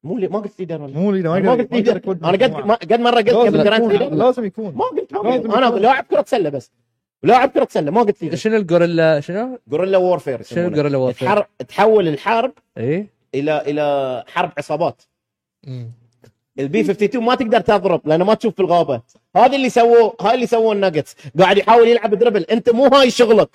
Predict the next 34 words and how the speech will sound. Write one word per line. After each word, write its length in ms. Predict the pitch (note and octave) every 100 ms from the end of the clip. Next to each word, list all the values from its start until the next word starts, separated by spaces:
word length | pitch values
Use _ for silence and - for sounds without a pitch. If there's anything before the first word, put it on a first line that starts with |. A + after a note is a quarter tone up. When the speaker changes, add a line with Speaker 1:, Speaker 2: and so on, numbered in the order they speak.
| _ _ -
Speaker 1:
أنت 180 | G3 G#3+
ما 140 | A3+
تدخل 320 | B3+ C4+ C4+
لي 80 | C4
دبابة، 640 | G#3+ G#3 A#3 A#3+ G#3+ A3 F#3 _
مشاه. 580 | D3+ F3+ A#3 A#3 G#3 E3+ -
أنت 200 | B3 A#3+
تضرب 340 | C#4 C#4 C#4
من 140 | A#3 A#3
فوق. 320 | C4+ A#3 - _ _ _ _
Speaker 3:
مم. 280 | D3+ C#3+ B2
Speaker 1:
ب-، 180 | - E3+ D3 _
بس 200 | C#3 -
لازم 240 | F#3+ G#3
مانتي 220 | A#3 C4 C4
ويليامز 400 | D4+ D4 C4 B3
يخليه، 420 | B3 B3 D4 G3+
يخليه 320 | A3+ C4 C#4
يضرب 260 | C4 B3+ A3
من 80 |
فوق. 280 | G#3 A3+ - _ _ _ _ _ _ _ _ _
Speaker 2:
بروس 220 | B2 C#3 -
برون 180 | D#3+
خذ 120 | D3 B2+
تو 180 | -
ستيلز 360 | C#3+ _ C3 A2
عليه 180 | G#2+ G#2
ورا 160 | B2
بعض، 200 | A2+ G2+
هو 60 | G#2+
قاعد 180 | G2+ G#2+
يسوي 140 | A2
دربل 320 | G#2+ G2+ G2+
شي. 140 | -